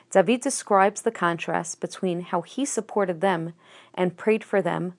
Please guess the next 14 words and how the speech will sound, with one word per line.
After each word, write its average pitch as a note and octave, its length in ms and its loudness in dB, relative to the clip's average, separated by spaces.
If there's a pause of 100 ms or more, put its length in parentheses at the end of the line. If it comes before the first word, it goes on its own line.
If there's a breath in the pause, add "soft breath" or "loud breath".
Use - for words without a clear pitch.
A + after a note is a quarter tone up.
(420 loud breath)
but G3+ 120 6
in F3+ 80 0
the G3+ 140 4
end A#3 200 2
they F#3 100 4
turned A3+ 440 0
on F3 180 2
him E3 260 -4 (360 soft breath)
and F#3 120 2
even A3 340 -2
plotted F3+ 400 4
to F#3 100 -8
kill E3+ 240 -6
him. D#3 200 -10